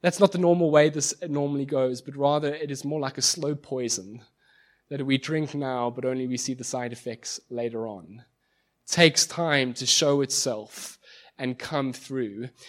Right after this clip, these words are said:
And I think the danger with that is we don't really realize what we found ourselves in. Because the, the effects of the poison and of the sin only happen at some other point, we think we're okay. We think we've escaped out the other side.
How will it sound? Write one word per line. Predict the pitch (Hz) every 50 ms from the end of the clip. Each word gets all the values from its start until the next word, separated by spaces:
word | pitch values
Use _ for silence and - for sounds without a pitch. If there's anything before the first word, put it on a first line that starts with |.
| - - -
And | 160 151
I | 156
think | 151 - 208 202 196 -
the | 190
danger | 156 156 156 165 196 220 214 170 170 151
with | 139 127 120 -
that | 135 127 123 123
is | 123 123 -
we | 143 139
don't | 135 143 143 156 151
really | 143 143 139 135 131 131
realize | 127 131 139 135 127 123 127 120 120 120 -
what | 123 -
we | 123 120
found | - - 123 123 120 120
ourselves | 113 - - 117 110 107 - -
in. | 95 92 - - 104 _ _ _ _ _ _ _ _ _ _ _ _ _ _ _ _ _ _ _ _ -
Because | 160 - - 214 190 156 151
the, | 165 175 160 151 -
the | 175 156
effects | 147 - - 220 202 202 - -
of | - 160 143
the | 151
poison | 143 - - 180 175 165 156 143 - 135 127 127
and | 127 131
of | 135 139 139
the | 151
sin | 139 - - - 180 156 131 127 127 143
only | 175 165 156 156 143 143
happen | 135 135 156 147 - 156 139
at | 131 123 -
some | - 160 147 143 139 -
other | 143 151 147 139
point, | - - - - 156 139 127 123 123
we | 127 131 127
think | - - 170 160 -
we're | 151 143 139 143 139
okay. | 135 - - 143 127 110 90 90 - _ _ _ _ _ _ _ _ _ _ _ _ _ _ _ _
We | - 139
think | 131 - 180 180 170 -
we've | 156 147 143
escaped | - - - - 151 151 151 - - -
out | - 170 147 147 139 - _
the | - 143 135
other | 131 135 139 139
side. | - - - 147 135 120 110 104 95 104 123